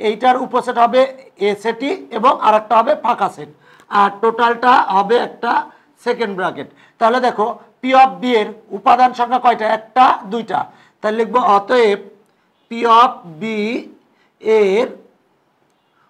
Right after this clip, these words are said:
উপাদান সংখ্যা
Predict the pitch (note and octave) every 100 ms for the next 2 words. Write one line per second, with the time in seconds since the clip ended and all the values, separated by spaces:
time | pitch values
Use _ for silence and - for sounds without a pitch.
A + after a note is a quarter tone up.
0 | _ F#3+ - A#3 G#3+ G3 F#3+ A3 B3+ -
1 | _ _ _ _ _ _ _ _ _ _
2 | _ _ _ _ _ _ _ _ _ _
3 | _ _ _ _ _ _ _ _ _ _
4 | _ _ _ _ - G3+ A3 G#3+ F#3